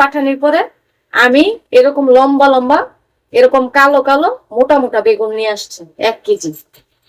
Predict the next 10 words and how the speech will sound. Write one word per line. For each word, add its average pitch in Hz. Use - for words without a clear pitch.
নিয়ে 269
আসছে। 277
পরে 294
ভাবি 233
কি 277
করলো, 294
এগুলো 233
নিয়ে 262
ফ্রিজে 247
রাখলো। 226